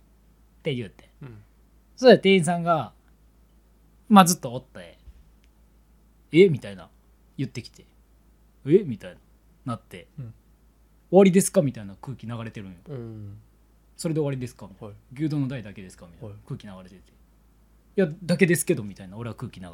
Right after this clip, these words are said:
Speaker 1: して。喋ってないで。
Speaker 2: うん。
Speaker 1: 「だけですけど」みたいな。
Speaker 2: うんうんうん。
Speaker 1: 「え、早く注文通してください」みたいな
Speaker 2: うん。
Speaker 1: 感じやって。
Speaker 2: うん。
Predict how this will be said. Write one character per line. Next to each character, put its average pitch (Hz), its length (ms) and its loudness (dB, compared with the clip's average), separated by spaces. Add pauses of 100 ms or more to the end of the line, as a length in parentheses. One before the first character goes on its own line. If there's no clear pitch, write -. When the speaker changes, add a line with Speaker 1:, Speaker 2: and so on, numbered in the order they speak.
Speaker 1:
し - 100 -16
て。 - 100 -20 (260)
喋 175 200 0
っ - 20 -10
て 147 80 -2
な 98 80 -6
い 92 60 -18
で。 - 80 -10 (600)
Speaker 2:
う - 40 -14
ん。 - 20 -
Speaker 1:
「だ 175 60 8
け 170 80 10
で 170 100 10
す - 80 2
け 165 120 4
ど」 - 120 4
み 131 60 0
た 139 120 0
い - 40 -4
な。 - 20 -4
Speaker 2:
う 127 60 -10
ん - 20 -18
う - 60 -20
ん - 20 -14
う - 40 -14
ん。 117 60 -16 (1040)
Speaker 1:
「え、 180 80 4
早 165 140 6
く - 60 -8
注 151 120 2
文 147 120 0
通 135 100 -6
し - 80 -2
て - 60 -4
く 127 60 -4
だ 143 60 0
さ 170 100 8
い」 202 60 6
み 143 60 -2
た 156 80 -12
い - 20 -2
な - 100 -2 (120)
Speaker 2:
う 143 40 -14
ん。 113 180 -14 (260)
Speaker 1:
感 165 120 -2
じ 127 60 -2
や 104 60 -8
っ - 40 -20
て。 - 220 -20
Speaker 2:
う 123 60 -16
ん。 107 100 -18